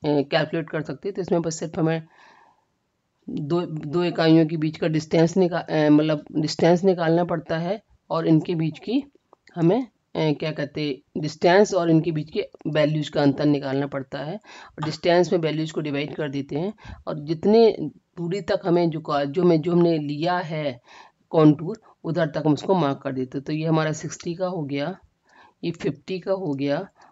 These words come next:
और ये हमारा फ़ोर्टी का हो गया। तो इस प्रकार से हम इसी मेथड से हम पूरा कॉन्टूर निर्धारित कर लेंगे। अब इनका, इनके शेडिंग कैसे करनी, शेडिंग के लिए हमें क्या करना है कि जो, अ,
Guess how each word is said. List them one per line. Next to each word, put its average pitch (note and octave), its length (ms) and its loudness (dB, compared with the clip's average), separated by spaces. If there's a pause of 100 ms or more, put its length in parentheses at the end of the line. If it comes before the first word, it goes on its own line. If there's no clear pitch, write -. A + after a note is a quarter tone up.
(140)
और D3 140 -4
ये E3+ 140 -4
हमारा E3+ 280 0
फ़ोर्टी C#3 460 -6
का C#3+ 140 -10
हो C3+ 80 -6
गया। C#3 120 -6
तो D3+ 120 -6
इस D#3 120 -8
प्रकार E3 300 -2
से E3 140 -8
हम E3+ 60 4
इसी F3 200 0
मेथड D#3+ 280 0
से D#3+ 120 -8
हम E3+ 80 -2
पूरा D#3 200 -6
कॉन्टूर D3+ 400 -2 (280)
निर्धारित C#3 360 -2
कर C3+ 120 -8
लेंगे। B2+ 320 -2 (600)
अब - 460 -4 (120)
इनका, F#3+ 540 6
इनके E3+ 320 2
शेडिंग F3 400 0
कैसे F3+ 300 -4
करनी, E3 300 2
शेडिंग F3 340 0
के F3+ 80 -8
लिए F3 140 -6
हमें F3 180 0
क्या E3+ 160 -8
करना E3 260 -2
है F3+ 160 -4 (420)
कि F3 140 -4
जो, F#3+ 240 -2
अ, D#3 240 0